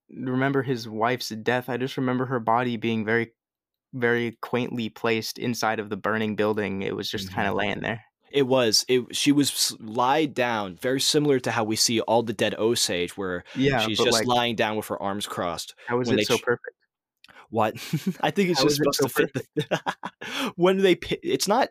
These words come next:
Speaker 2: super perfect. When they go to pick her up to see if she's alive,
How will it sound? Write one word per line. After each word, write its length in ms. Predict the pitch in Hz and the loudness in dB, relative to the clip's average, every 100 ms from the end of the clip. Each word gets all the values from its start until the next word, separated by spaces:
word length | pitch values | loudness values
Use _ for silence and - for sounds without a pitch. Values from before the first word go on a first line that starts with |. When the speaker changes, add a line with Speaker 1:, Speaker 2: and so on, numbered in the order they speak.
| _ | _
Speaker 2:
super 480 | - - 240 254 220 | -4 0 0 2 0
perfect. 580 | - 202 202 92 - - _ - | 4 2 4 -2 -6 -14 _ 0
When 140 | 156 | 4
they 140 | 156 147 | 6 6
go 220 | 170 196 | 8 8
to 80 | 190 | 6
pick 260 | - 175 | 2 2
her 140 | 175 151 | 4 6
up 200 | 185 - | 4 2
to 60 | |
see 240 | 127 - 165 | 0 4 4
if 80 | 165 | 6
she's 220 | 160 139 | 4 4
alive, 560 | 120 147 170 107 90 | 4 2 4 2 -2